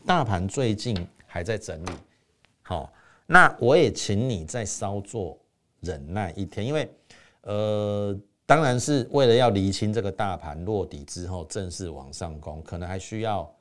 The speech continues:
时间的一个消化，但是我认为已经快接近了，因为我刚刚也讲了，接近财报的公布时机，那接近二十一天的一个转折，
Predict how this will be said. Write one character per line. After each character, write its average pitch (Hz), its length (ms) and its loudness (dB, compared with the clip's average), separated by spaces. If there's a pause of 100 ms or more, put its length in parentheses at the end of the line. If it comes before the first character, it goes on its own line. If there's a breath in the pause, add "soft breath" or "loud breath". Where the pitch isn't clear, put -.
(400 soft breath)
时 95 220 -6
间 110 180 0
的 98 120 0
一 90 40 -2
个 87 120 -4
消 90 260 0
化， 90 240 0
但 139 100 0
是 156 80 0
我 107 160 4
认 127 180 2
为 101 160 2
已 80 100 -2
经 101 180 -2
快 104 180 0
接 87 240 -4
近 85 220 -6
了， 78 80 -8
因 110 80 -2
为 120 200 2 (280 loud breath)
我 85 100 -8
刚 127 120 0
刚 127 80 -2
也 113 120 0
讲 87 220 -6
了， 71 100 -14
接 101 140 -6
近 104 160 -6
财 82 220 -10
报 87 280 -6
的 80 160 -10
公 87 260 -10
布 90 140 -8
时 76 220 -14
机， 76 200 -14
那 95 120 -10
接 101 180 -4
近 101 220 -10
二 98 80 -6
十 90 140 -10
一 82 60 -8
天 82 180 -10
的 80 120 -10
一 80 40 -12
个 80 120 -12
转 73 240 -16
折， - 180 -18